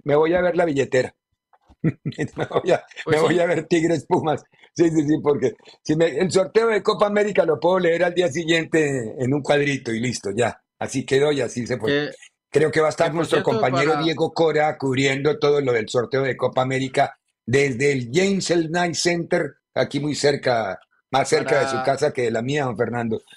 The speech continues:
Speaker 1: en, en la ciudad
Speaker 2: para
Speaker 1: de
Speaker 2: toda la
Speaker 1: Miami, en el
Speaker 2: gente,
Speaker 1: territorio de Brickell.
Speaker 2: para toda la gente de Estados U-, para toda la gente de, que nos está viendo o nos está escuchando,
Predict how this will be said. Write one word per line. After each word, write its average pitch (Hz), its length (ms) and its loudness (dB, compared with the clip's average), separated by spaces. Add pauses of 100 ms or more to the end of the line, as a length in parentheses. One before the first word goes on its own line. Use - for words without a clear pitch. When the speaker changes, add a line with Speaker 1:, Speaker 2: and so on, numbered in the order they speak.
(220)
Speaker 1:
en, 127 280 -2
en 120 200 -2
la 117 120 0
ciudad 120 240 2
Speaker 2:
para 131 60 0
Speaker 1:
de - 20 -
Speaker 2:
toda 185 100 0
la - 160 0
Speaker 1:
Miami, - 140 -4
en 123 60 -6
el 202 80 -4
Speaker 2:
gente, 190 140 -2
Speaker 1:
territorio 127 400 -2
de 113 60 0
Brickell. 110 440 -6 (100)
Speaker 2:
para 135 220 -4
toda 160 160 0
la 175 120 0
gente 175 340 -4
de 170 80 -2
Estados 160 420 -4
U-, - 180 -14
para 131 180 -4
toda 160 140 0
la 165 120 -2
gente 165 300 -6
de, 143 340 0
que 127 100 -4
nos 123 140 -4
está 147 280 -2
viendo 156 380 0
o 143 80 -2
nos 123 160 -6
está - 140 -8
escuchando, 147 760 -2